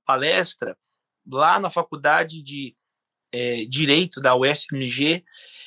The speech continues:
é, em, em dois mil e dezessete, nos quinhentos anos da reforma, e aí eu tava em Belo Horizonte e eu conversei com o pastor Márcio Valadão, da Igreja Batista da Lagoinha, e disse pra ele, falei, "Olha, pastor, eu tô indo lá,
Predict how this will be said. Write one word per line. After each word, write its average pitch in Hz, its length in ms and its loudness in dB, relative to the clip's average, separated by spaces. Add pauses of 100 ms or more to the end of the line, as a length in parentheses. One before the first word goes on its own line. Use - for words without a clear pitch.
(380)
é, 117 420 2
em, 139 800 -4
em 139 160 0
dois 143 160 2
mil 185 180 6
e 196 40 2
dezessete, 165 760 0
nos 147 220 0
quinhentos 147 400 -2
anos 139 220 0
da 131 80 6
reforma, 151 520 2 (680)
e 160 100 2
aí 175 60 6
eu 196 80 2
tava 196 200 0
em 202 60 -2
Belo 190 160 4
Horizonte 220 580 2
e 220 60 -6
eu 247 140 2
conversei 240 340 0
com 202 80 -8
o 190 60 -16
pastor 208 280 0
Márcio 175 360 0
Valadão, 160 520 0
da 151 120 -6
Igreja 139 260 -14
Batista 135 400 -8
da 135 140 2
Lagoinha, 139 340 -2
e 208 40 -10
disse 233 300 -2
pra 226 140 0
ele, 185 160 4
falei, 190 200 2
"Olha, 190 60 0
pastor, - 280 -12
eu 135 40 -12
tô 170 120 -8
indo 190 160 -4
lá, 160 260 2